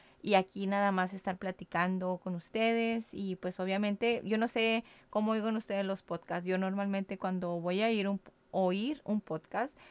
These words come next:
es cuando estoy limpiando, cuando estoy, este, tejiendo. También me gusta mucho tejer. Así que a veces pongo un podcast y estoy tejiendo porque es algo que nada más puedo estar oyendo. No lo tengo que ver.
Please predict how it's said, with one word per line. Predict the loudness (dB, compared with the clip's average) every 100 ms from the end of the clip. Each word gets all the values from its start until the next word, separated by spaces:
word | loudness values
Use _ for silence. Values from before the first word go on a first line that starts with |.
| -14
es | -4 -2
cuando | 0 0
estoy | -4 -2 -2
limpiando, | -2 -6 -2 2 2 2 2 2 2 0
cuando | -4 -4
estoy, | -6 -4 -2 -2
este, | -4 -8 -8 -6 -4 -6 -8 -10 _ _ _ _
tejiendo. | 0 0 -2 0 0 -2
También | -4 -4 -4
me | -4
gusta | -6 -6
mucho | -6 -6 -6
tejer. | -8 -6 -4 -4 -6 -16 -20 -20 -2
Así | 0 0 -6 -12
que | -10 -4
a | -2
veces | -2 -6
pongo | -6 -4 -4
un |
podcast | -2 -4 -2 -4
y | -4
estoy | -6 -8
tejiendo | -4 -2 0 0
porque | -4 -4 -2 -2
es | 0
algo | 0 0 -4
que | -2
nada | 0 0 -2
más | -4
puedo | -4 -4 -4
estar | -4 -6
oyendo. | -4 -2 0 0 -4 -10 _ -20 -20 _ _ _ _ _ _
No | 2 4
lo | 4
tengo | 2 -2 -2 0
que | 0
ver. | 2 2